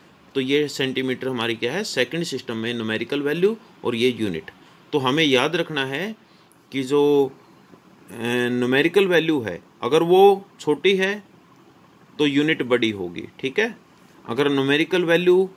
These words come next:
बड़ी है तो उसकी unit छोटी होगी, लेकिन वो quantity उतनी ही रहेगी, उसमें कोई change नहीं होता। ठीक है बेटा, अब बात करते हैं types of physical quantity।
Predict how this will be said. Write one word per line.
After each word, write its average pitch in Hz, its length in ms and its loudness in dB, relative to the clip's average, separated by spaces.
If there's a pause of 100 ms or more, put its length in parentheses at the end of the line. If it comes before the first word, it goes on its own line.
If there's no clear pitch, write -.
(120)
बड़ी 139 320 4
है 190 340 -2 (240)
तो 135 60 0
उसकी 139 240 -4
unit 131 300 -4
छोटी 98 280 -8
होगी, 95 320 -6
लेकिन 135 320 0
वो 151 140 -4
quantity 123 460 -4
उतनी 123 360 -6
ही 113 140 -4
रहेगी, 110 420 -4
उसमें 127 340 -6
कोई 110 180 -2
change 107 320 -6
नहीं 117 300 -6
होता। 85 240 -12
ठीक 165 220 -16
है 220 60 -2
बेटा, 175 240 -12 (680)
अब 143 120 0
बात 170 240 2
करते 180 280 -4
हैं 175 240 -4
types 147 340 -2
of - 160 -8
physical 131 360 -6
quantity। 87 420 -8